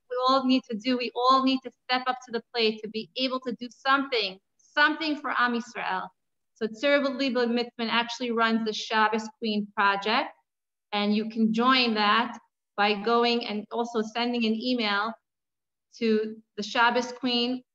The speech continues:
Project at gmail dot com. I believe that's the email, right? It's the Shabbos Queen Project at gmail dot com.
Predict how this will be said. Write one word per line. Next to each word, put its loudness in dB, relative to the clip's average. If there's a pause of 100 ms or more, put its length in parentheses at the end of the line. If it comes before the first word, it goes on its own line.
(100)
Project 0 (720)
at 0 (100)
gmail 0 (240)
dot 0
com. 4 (1160)
I -6
believe 2
that's 0
the 0
email, -2
right? -2 (220)
It's -20
the -16
Shabbos -2
Queen -4
Project -2
at -8
gmail -2
dot -4 (160)
com. 2